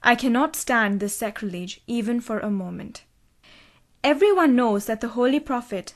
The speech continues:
sallallahu alaihi wasallam passed away at the age of sixty-three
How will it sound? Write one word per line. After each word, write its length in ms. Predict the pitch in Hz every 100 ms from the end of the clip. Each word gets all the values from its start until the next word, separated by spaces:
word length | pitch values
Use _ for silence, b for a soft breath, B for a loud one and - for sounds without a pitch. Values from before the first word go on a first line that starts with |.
| -
sallallahu 680 | - 247 240 233 233 269 254
alaihi 260 | 220 233
wasallam 560 | 208 208 214 190 185 202 b b b b
passed 380 | 254 302 311
away 460 | 302 233 202 202 214
at 180 | - 214
the 120 | 233
age 160 | 214 214
of 80 | 214
sixty-three 880 | - 302 - 285 277 247 220 175